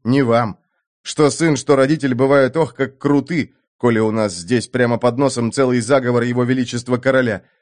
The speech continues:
Причём исполнитель мёртв, с него не спросишь, с его великолепия Людовика подавно. А с меня легче лёгкого, за бездействие.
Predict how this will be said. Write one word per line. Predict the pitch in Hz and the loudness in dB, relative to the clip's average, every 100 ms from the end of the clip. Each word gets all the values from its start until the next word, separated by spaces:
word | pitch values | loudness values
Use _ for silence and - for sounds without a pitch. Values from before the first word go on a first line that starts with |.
| _ | _
Причём | 143 139 165 160 | 0 2 2 2
исполнитель | 151 160 156 160 147 147 | 0 2 2 2 2 2
мёртв, | 156 170 120 - _ | 4 2 2 -6 _
с | - - | -14 -2
него | 131 135 | 2 2
не | 135 | 0
спросишь, | 127 143 151 135 90 - _ _ _ | -2 2 2 0 -8 -16 _ _ _
с | - | -2
его | 127 127 | 2 2
великолепия | 120 123 120 123 123 120 | 2 0 0 0 0 0
Людовика | 127 131 143 135 120 | 0 0 0 0 0
подавно. | 131 123 117 95 90 80 _ _ _ | -2 2 0 0 -6 -12 _ _ _
А | 131 | 0
с | 139 | 0
меня | 156 156 170 | 0 2 2
легче | 156 147 - 147 | 4 2 2 2
лёгкого, | 143 143 - 95 78 92 | 2 0 -2 -6 -6 -10
за | 104 135 | -2 0
бездействие. | 135 131 117 147 113 - 95 82 | 2 0 0 0 0 -6 -10 -12